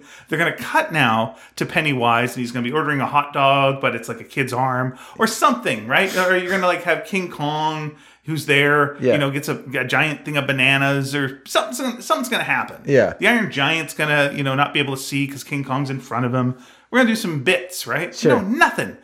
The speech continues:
Speaker 1: They all just sit and patiently, quietly look and cheer.
Speaker 2: <laughs>
Speaker 1: Everyone. Heroes, villains, the Flintstones, the Jetsons,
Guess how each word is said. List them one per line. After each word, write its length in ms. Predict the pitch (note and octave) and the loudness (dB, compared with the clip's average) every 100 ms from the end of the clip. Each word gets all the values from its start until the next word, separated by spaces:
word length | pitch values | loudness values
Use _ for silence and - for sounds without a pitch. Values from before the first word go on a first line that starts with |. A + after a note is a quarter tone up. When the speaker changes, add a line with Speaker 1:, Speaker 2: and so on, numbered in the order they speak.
| - - | -18 0
Speaker 1:
They 80 | G#3+ | 2
all 100 | A#3+ | 4
just 240 | A3+ - | 2 -2
sit 220 | B3+ A#3+ - | 0 0 -2
and 220 | D#3+ - | -6 -6
patiently, 600 | - G#3+ A3+ A#3+ G#3 F#3+ | -4 -2 -2 -4 -4 -6
quietly 680 | - F#3 F#3 F#3 F#3+ E3+ | -4 2 2 2 -2 -4
look 360 | D3 C#3 E3+ - D3+ | -4 -2 -2 -4 -6
and 200 | C#3+ C3 | -4 -4
cheer. 440 | - C3 - - - - | -6 -6 -6 -6 -6 -6
Speaker 2:
<laughs> 240 | - - - | -12 -4 2
Speaker 1:
Everyone. 600 | A#3 G#3 D#3 G#2 - - C4+ - A#3+ - - | 4 4 0 -4 -8 -4 -4 -4 -10 -8 -8
Heroes, 540 | C#3 D#3+ F3+ F3 F3 - | 0 4 6 4 2 -2
villains, 560 | - C3 D#3+ D#3+ D#3+ | -2 0 0 -2 -6
the 100 | C3+ | -6
Flintstones, 720 | - C#3+ F3 - F3 F3 F3 | -6 -6 -6 -4 -2 -2 -4
the 100 | B2 | -6
Jetsons, 720 | - B2 - - E3+ E3+ E3+ | -2 -2 -2 -4 -6 -6 -10